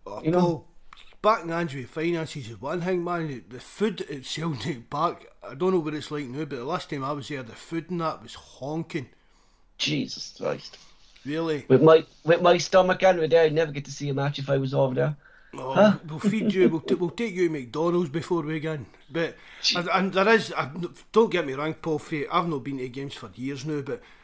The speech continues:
Speaker 1: there's, I think there's, like, f-, a bit more fancier now, but there's still, see when you see it on Twitter and these fan forum things, you know, there's still a lot of people aren't quite happy about with the actual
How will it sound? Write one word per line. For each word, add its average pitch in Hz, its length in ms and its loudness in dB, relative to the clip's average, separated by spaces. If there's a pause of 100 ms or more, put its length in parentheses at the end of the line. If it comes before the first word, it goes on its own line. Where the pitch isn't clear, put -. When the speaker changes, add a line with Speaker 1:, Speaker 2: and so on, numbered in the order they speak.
(140)
Speaker 1:
there's, - 240 -14 (120)
I - 60 -10
think 196 260 -2
there's, 151 160 -10
like, 123 200 -10
f-, - 260 -20 (180)
a - 80 -8
bit 131 200 -4 (120)
more 143 200 -8
fancier 147 680 -6
now, 156 240 -4
but 151 220 -6 (280)
there's - 120 -12
still, 202 400 0
see 180 180 -4
when 175 140 -2
you 151 80 -4
see 175 220 -4
it - 20 2
on 156 240 -4
Twitter 165 320 -4
and 151 300 -6 (400)
these 147 180 -8
fan 147 360 -6
forum 170 500 -4 (240)
things, 156 280 -6
you 156 60 -6
know, 156 160 -4
there's 135 220 -10
still 185 280 0
a 151 40 -2
lot 147 320 -4
of 123 80 -14 (500)
people 165 320 -4
aren't 147 220 -4
quite 131 240 -8
happy 151 340 -4
about 135 300 -6
with 127 140 -10
the 123 60 -10
actual 135 520 -8